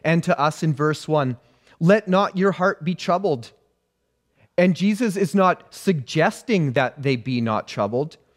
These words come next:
but this is actually an imperative in the Greek. It is a command. Jesus commands us not to be troubled, but rather to replace that inner fear and turmoil with the confi-, confidence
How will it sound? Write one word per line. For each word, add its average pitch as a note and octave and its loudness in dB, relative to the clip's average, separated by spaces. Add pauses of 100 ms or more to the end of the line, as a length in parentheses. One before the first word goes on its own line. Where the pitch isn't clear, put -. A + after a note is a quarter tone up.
(320)
but F3 2
this F#3 0
is F#3 -6
actually F3 2
an E3+ 2
imperative D#3+ 0
in D#3 2
the D#3 2
Greek. D3+ -4 (760)
It D#3+ 4
is E3 0
a D#3+ 0
command. D#3+ 0 (560)
Jesus F3 0
commands E3 0
us D#3 -2
not D3+ -2
to D#3 -8
be D3 -6
troubled, C3+ -4 (640)
but E3+ 2
rather D#3+ 0
to D3+ 0 (180)
replace E3+ 0
that D3+ 0
inner E3 0
fear D#3+ 0 (160)
and D3+ 2
turmoil D3 0
with D3+ 0
the D3 -2
confi-, D3+ -4 (100)
confidence D3 -4